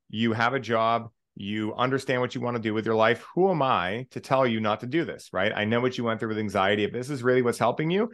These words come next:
and you're also, like, doing the research and trying to be as smart as you can with it, hey, that's okay with me." And so from that point forward, it became a connection moment for my father and I.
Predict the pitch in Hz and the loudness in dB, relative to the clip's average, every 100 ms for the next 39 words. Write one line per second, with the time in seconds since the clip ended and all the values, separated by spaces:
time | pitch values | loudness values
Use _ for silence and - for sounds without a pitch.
0 | - _ _ 110 110 101 104 113 117 135 | -14 _ _ 0 0 2 4 4 4 4
1 | 117 110 87 120 123 120 107 120 123 147 | 4 4 2 -2 -2 -2 -2 -2 0 -2
2 | 160 - 104 95 92 - 110 120 117 120 | -2 -2 -4 -4 -6 0 2 2 -2 -4
3 | 117 - 117 117 117 120 127 156 208 - | -6 -4 -4 -4 -2 0 2 4 2 0
4 | _ _ _ - 165 87 - 110 120 117 | _ _ _ 0 2 0 0 -2 0 0
5 | 120 104 98 - - - 110 - 120 117 | 2 2 -2 -8 -10 -6 -2 4 4 4
6 | 135 220 - 139 104 113 107 110 104 _ | 0 0 0 -4 -2 0 2 2 0 _
7 | _ _ - - - 156 151 - 110 113 | _ _ 0 0 0 0 0 -2 -2 2
8 | 127 - 117 98 90 85 _ - 110 113 | 0 0 -6 -4 -6 -10 _ -2 4 4
9 | 104 90 - 95 98 107 98 90 80 71 | 2 -4 -4 -4 2 4 4 2 -2 -6